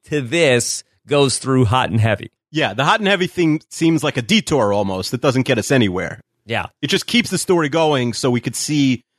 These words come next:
Speaker 2: you know, John the Jazz guy between now and the end
Speaker 1: Yeah,
Speaker 2: of the
Speaker 1: like,
Speaker 2: episode.
Speaker 1: really to come back in between this sandwich of the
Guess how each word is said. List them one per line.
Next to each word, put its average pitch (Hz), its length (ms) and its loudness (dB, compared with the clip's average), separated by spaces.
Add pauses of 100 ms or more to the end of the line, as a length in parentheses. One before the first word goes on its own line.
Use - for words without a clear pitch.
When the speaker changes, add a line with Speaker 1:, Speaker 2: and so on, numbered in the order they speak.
(300)
Speaker 2:
you 160 80 2
know, 107 140 2
John 127 260 2
the 117 60 0
Jazz 135 340 0
guy 107 260 0
between 117 420 0
now 107 240 2
and 104 80 2
the 104 60 2
end 98 100 2
Speaker 1:
Yeah, 135 100 0
Speaker 2:
of 104 40 0
the 101 60 0
Speaker 1:
like, 117 80 0
Speaker 2:
episode. - 400 -4
Speaker 1:
really 151 320 2
to - 140 -6
come 170 240 0
back 156 240 2
in 156 100 -4
between 139 500 -2
this 131 200 2
sandwich 151 720 0
of 123 320 0
the 127 80 -4